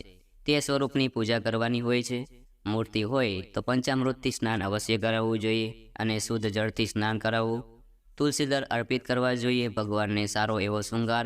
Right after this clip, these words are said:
કરવો જોઈએ. પીળું પિત્તાંબર ધારણ કરાવવું જોઈએ અને જો ચિત્રજી હોય કે ફોટો હોય તો સાફ કરીને ત્યારબાદ પુષ્પની માળા, તુલસી દળ આદિ પણ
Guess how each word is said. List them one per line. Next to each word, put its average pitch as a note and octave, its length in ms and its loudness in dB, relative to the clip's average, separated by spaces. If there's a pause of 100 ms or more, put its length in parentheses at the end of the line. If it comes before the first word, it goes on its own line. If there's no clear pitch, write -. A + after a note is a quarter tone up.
કરવો A#2+ 240 0 (100)
જોઈએ. A#2+ 240 0 (520)
પીળું D3 280 2
પિત્તાંબર B2 460 2
ધારણ B2 340 0
કરાવવું B2 420 0
જોઈએ B2+ 220 2 (160)
અને G#2+ 280 -2
જો G#2 160 -2
ચિત્રજી G#2+ 580 -2
હોય G#2+ 300 0 (320)
કે C#3 180 2
ફોટો C3 280 0 (140)
હોય F#2+ 260 -2 (220)
તો D3 140 0
સાફ C#3 300 2
કરીને C#3+ 280 0
ત્યારબાદ B2 520 0
પુષ્પની A2+ 520 0
માળા, A2 460 0
તુલસી B2 380 0
દળ A#2+ 160 2 (100)
આદિ G#2 380 2
પણ A#2 220 0